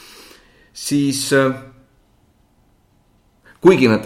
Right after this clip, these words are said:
ääremärkusena nad, nad idas muidu usuvad, et sa saad sellest ka lahti, lahti saada. Aga,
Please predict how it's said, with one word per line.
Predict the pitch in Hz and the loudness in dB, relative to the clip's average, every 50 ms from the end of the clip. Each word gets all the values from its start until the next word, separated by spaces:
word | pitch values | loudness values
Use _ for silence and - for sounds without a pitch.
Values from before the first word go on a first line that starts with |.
| - | -6
ääremärkusena | - 117 87 - - - 135 131 117 113 110 113 113 107 101 | -4 -4 -4 -2 0 2 2 2 2 2 0 -2 -4 -4 -4
nad, | 101 98 107 | -4 -4 -4
nad | 107 127 | -4 -4
idas | 135 117 113 98 - | -2 -2 -2 -2 -2
muidu | 104 104 98 101 | -2 -2 -2 -2
usuvad, | 98 101 95 92 90 | -2 -2 -4 -6 -6
et | 92 101 | -8 -8
sa | 92 | -8
saad | 104 101 90 | -8 -8 -6
sellest | 101 95 90 - - | -6 -8 -8 -10 -10
ka | - - 101 | -8 -4 -2
lahti, | 110 120 117 - - 104 87 | 0 0 -2 -4 -4 -4 -4
lahti | 90 90 - - - 90 | -4 -4 -6 -10 -12 -10
saada. | 87 90 82 - 104 - - - - - - | -8 -8 -8 -8 -10 -12 -16 -20 -20 -20 -14
Aga, | - - 92 92 92 | -10 -8 -6 -6 -4